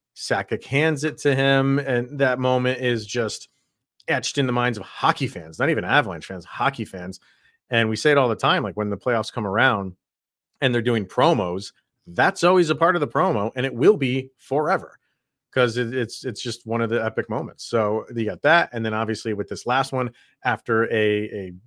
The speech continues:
big break, twenty plus years of not getting one, and that was a well put together team, top to bottom. And you had Nathan MacKinnon finally winning one.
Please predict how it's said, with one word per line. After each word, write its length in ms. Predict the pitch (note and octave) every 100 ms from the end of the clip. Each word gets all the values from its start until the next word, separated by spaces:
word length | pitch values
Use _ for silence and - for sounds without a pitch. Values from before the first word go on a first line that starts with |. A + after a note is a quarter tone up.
| A#2
big 240 | A#2+ D3 A2+
break, 300 | A2 C3 -
twenty 220 | A#2 C3
plus 240 | C3 A2
years 280 | A2+ C#3 A2
of 80 | F#2+
not 400 | G2+ A2 A#2+ G#2
getting 400 | A2 C3+ C3 F#2+
one, 360 | F2 E2+ F2+ - _ _ _ _
and 440 | - A2 G#2+ G#2 G#2 F#2+ - -
that 260 | G#2+ E3+ -
was 200 | A#2 A2
a 100 | G#2
well 200 | G2+ F#2+
put 200 | - -
together 360 | F2+ F2+ E2+
team, 320 | F2 G2+ E2+
top 280 | F2 G#2+ F2+
to 80 | -
bottom. 420 | F2+ F2 - - _ _ _ -
And 140 | A#2
you 120 | A2
had 280 | G#2+ G#2 G2+
Nathan 300 | G#2+ G2+ F2+
MacKinnon 340 | F2 F#3 F3+
finally 380 | D3+ D#3+ D3+ D3+
winning 320 | C#3+ C#3+ C#3
one. 360 | C#3 C3+ C3+ C3+